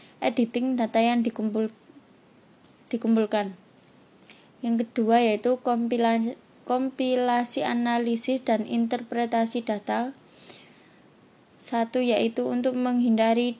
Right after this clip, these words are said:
duplikasi, menilai kelengkapan. Dua, dilakukan secara manual, membuat master tabel kartu pengolah data. Tiga, sesuai tujuan dari sistem surveillance dan karakteristik. Empat, menunu-,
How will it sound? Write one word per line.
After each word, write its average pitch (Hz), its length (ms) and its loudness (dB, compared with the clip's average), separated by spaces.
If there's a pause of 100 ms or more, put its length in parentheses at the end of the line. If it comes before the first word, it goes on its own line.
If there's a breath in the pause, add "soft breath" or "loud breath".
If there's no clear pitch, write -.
duplikasi, 226 720 -2
menilai 226 880 2
kelengkapan. 226 920 -2 (360)
Dua, 220 280 2
dilakukan 220 560 -2
secara 226 400 0
manual, 220 600 -2 (400 loud breath)
membuat 220 320 4
master 233 480 -2
tabel 226 640 -2 (480)
kartu 226 540 -2 (100)
pengolah 220 600 0
data. 214 480 -4 (500 loud breath)
Tiga, 240 320 -2
sesuai 240 480 -2
tujuan 233 320 0
dari 220 240 2
sistem 233 400 -2
surveillance 233 800 -2
dan 214 240 -2
karakteristik. 226 880 -4 (880 loud breath)
Empat, 247 560 -2
menunu-, 240 720 0